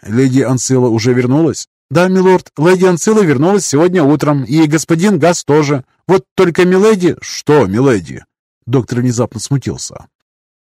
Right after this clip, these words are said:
«Ну, в общем, она просила вам передать, что её не будет три дня». «Как это не будет?» Уставился я на Сабхата.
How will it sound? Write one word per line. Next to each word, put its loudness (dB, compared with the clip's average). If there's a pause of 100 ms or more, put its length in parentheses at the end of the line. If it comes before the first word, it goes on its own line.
(180)
«Ну, 2
в 0
общем, -2
она 2
просила 0
вам 2
передать, 2
что -4
её 2
не 2
будет 0
три 0
дня». 0 (400)
«Как 0
это -2
не -2
будет?» -2 (340)
Уставился 0
я -2
на -4
Сабхата. -8